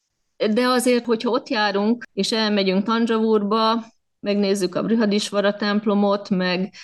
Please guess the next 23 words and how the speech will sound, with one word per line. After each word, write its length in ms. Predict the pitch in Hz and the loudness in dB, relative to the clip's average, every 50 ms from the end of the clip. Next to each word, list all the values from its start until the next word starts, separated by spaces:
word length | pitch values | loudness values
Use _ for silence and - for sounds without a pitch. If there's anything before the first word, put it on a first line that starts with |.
| - - _ - | -20 -20 _ -6
meg 260 | - 185 175 170 196 | -2 0 0 0 0
Dárászuramba 1120 | 185 208 226 233 233 220 208 214 214 - - 226 202 208 208 208 202 208 214 196 202 196 180 | 0 0 0 0 0 0 0 -2 -2 -4 -2 -2 0 2 2 2 2 2 2 2 2 0 0
és 180 | 151 151 185 - | 0 -2 -2 -2
Gangai 400 | 208 220 233 233 220 220 220 220 | 0 0 2 2 2 0 -2 -2
Kon-, 340 | - - 214 214 214 196 - - | -2 -2 0 0 0 -2 -2 -2
Konda 280 | 226 214 214 202 208 208 | 0 0 2 2 0 -2
Csólapuramba, 960 | - - 208 214 214 214 214 - 233 220 220 220 226 226 220 226 233 240 - - | -2 -2 0 0 0 0 -2 -2 -2 0 2 2 4 2 2 2 0 -2 -4 -6
akkor 400 | - 226 226 226 - 226 226 233 | -4 -4 -4 -2 -2 0 0 0
látjuk 420 | 254 262 262 240 233 - 196 185 - | 0 0 0 -2 -2 -2 -4 -4 -2
egy 200 | 214 233 226 - | -4 -4 -4 -2
kicsit, 420 | - 285 - - 262 220 226 - | -4 -4 -2 -2 -4 -4 -4 -4
kicsit 260 | - 285 285 294 233 | -4 -2 0 0 0
ilyen 180 | 262 247 240 247 | 0 0 2 2
újjáteremtett 1000 | 277 285 285 240 196 175 175 - 190 175 175 170 180 180 - 180 185 180 - - | 4 2 2 2 0 -2 -2 -2 -4 -2 -2 -2 -2 -2 -2 -2 -2 -4 -6 -6
kultusz, 500 | - 190 180 185 180 - 156 165 - - | 0 0 0 2 2 0 -2 -2 -2 -4
tehát, 440 | - 160 170 185 185 180 185 185 - | -4 -2 -2 0 0 -2 -2 -4 -6
hogy, 380 | - 185 185 185 180 180 180 | -4 0 2 2 2 2 2
ö, 640 | 180 185 180 185 185 180 180 180 175 180 180 175 180 | 2 2 2 2 2 2 2 2 2 0 0 0 2
nem 360 | 185 196 214 214 214 208 202 | 2 2 2 2 2 2 2
volt 300 | 180 180 175 175 175 - | 2 2 0 0 -2 -4
meg 220 | - 185 175 175 175 | -6 -4 -4 -2 0
a, 260 | 170 170 175 185 - - - _ _ | 0 0 0 -2 -4 -12 -20 _ _
ö, 360 | - 190 185 185 190 185 185 | -4 -2 0 2 2 2 0